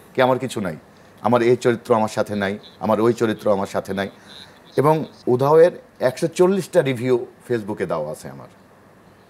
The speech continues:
যেটা একজন নতুন গল্প বল-,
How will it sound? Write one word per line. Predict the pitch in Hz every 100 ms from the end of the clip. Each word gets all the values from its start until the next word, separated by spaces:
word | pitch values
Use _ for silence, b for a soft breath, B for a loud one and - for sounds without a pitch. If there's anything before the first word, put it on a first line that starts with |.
| -
যেটা | 123 135
একজন | 131 135 139
নতুন | 127 131 156 165 165 160 - - -
গল্প | 95 117 135 147
বল-, | 135 135